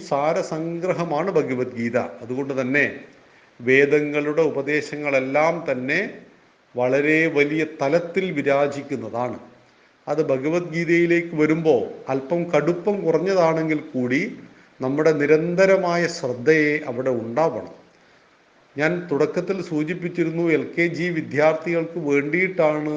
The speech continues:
ഈ ക്ലാസ് എന്ന്. പക്ഷേ അമ്പത് ദിവസം പിന്നിട്ടപ്പോ നിങ്ങളിപ്പോ എൽ കെ ജിയിലല്ല, ആ തലത്തിൽ നിന്നും വിട്ടു. എൽ കെ ജിയിൽ ഇരുന്നു കൊണ്ട് ഭഗവാന്റെ ഉപദേശങ്ങളെ സ്വീകരിക്കുവാൻ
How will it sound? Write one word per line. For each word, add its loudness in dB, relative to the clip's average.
ഈ -4
ക്ലാസ് -4
എന്ന്. -2
പക്ഷേ 0
അമ്പത് -4
ദിവസം -4
പിന്നിട്ടപ്പോ -4
നിങ്ങളിപ്പോ -4
എൽ -2
കെ 0
ജിയിലല്ല, -2
ആ -2
തലത്തിൽ 2
നിന്നും -2
വിട്ടു. -2
എൽ 2
കെ 6
ജിയിൽ -2
ഇരുന്നു -2
കൊണ്ട് 2
ഭഗവാന്റെ 0
ഉപദേശങ്ങളെ -4
സ്വീകരിക്കുവാൻ -2